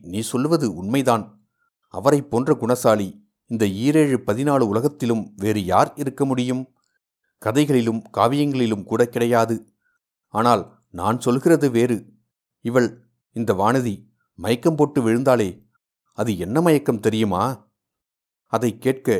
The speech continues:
ஜோதிடரிடமே போயிருக்க வேண்டியதில்லை. என்னை கேட்டிருந்தால் நானே சொல்லியிருப்பேன்," என்றாள்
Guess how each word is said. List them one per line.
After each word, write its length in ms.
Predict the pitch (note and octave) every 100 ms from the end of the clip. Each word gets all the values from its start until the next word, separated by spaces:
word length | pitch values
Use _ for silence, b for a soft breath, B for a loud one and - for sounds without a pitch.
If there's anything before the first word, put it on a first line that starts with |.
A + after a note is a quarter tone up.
| -
ஜோதிடரிடமே 720 | G2+ B2+ D3 D3 B2+ G#2+ G2+ A#2+ -
போயிருக்க 360 | C3+ C#3+ C#3 C#3
வேண்டியதில்லை. 560 | C3+ C3 B2+ B2 B2 A#2 - _ _ _ _ _ G2+
என்னை 260 | A#2 C#3+
கேட்டிருந்தால் 680 | C#3+ B2+ B2+ B2+ A2 G#2+ G#2 -
நானே 340 | G#2+ G#2 A2 A#2+
சொல்லியிருப்பேன்," 640 | D3 B2+ B2 A#2+ A#2+ A2+ A#2 - _ _ _ _ _ _ _ _ _ _ _ _
என்றாள் 460 | A2+ A2+ A2 G2+